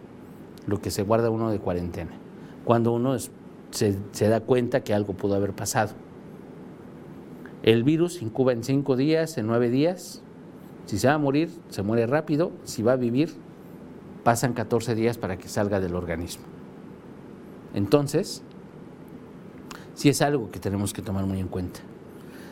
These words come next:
Si es algo con lo que nos tenemos que quedar, entonces sí debemos saber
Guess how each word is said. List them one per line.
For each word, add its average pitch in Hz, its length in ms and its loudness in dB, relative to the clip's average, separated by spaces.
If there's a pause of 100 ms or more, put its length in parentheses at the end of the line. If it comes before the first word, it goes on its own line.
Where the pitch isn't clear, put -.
(160)
Si - 240 6
es 123 180 2
algo 135 400 2
con 92 120 -6
lo 92 120 -4
que 101 100 -4
nos 98 180 -2
tenemos 104 360 0
que 104 120 -4
quedar, 123 280 2
entonces 98 420 -4
sí 151 160 4
debemos 110 420 2
saber 113 640 2